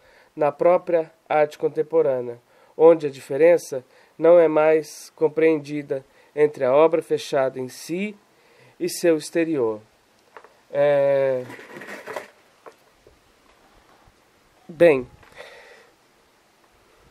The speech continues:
eu termino por aqui, né? É, vamos terminar com essa imagem apenas.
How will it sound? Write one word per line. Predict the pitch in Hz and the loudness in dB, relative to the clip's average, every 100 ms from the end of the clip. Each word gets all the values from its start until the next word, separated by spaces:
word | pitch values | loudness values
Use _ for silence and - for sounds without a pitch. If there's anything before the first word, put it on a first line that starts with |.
| _ _ _ _ _ _ - _ _ | _ _ _ _ _ _ -20 _ _
eu | 156 170 170 165 165 156 156 _ | 4 8 8 6 4 0 -10 _
termino | 185 175 170 160 151 131 151 262 _ _ | 4 6 8 6 4 0 -10 -20 _ _
por | 170 156 | 4 6
aqui, | 147 - 208 240 - _ _ | 4 0 -4 -4 -8 _ _
né? | 151 165 220 262 _ _ _ _ - - - | 2 6 6 2 _ _ _ _ -20 -20 0
É, | 156 151 147 | 4 6 6
vamos | 143 160 160 - | 4 4 2 0
terminar | 160 151 147 143 135 | 0 2 4 4 2
com | 156 | 0
essa | 143 135 147 135 131 123 | 0 0 0 2 2 -2
imagem | 143 143 135 175 202 160 143 | -6 0 4 4 2 2 0
apenas. | 127 160 185 233 226 - - | 0 4 4 4 0 -4 -18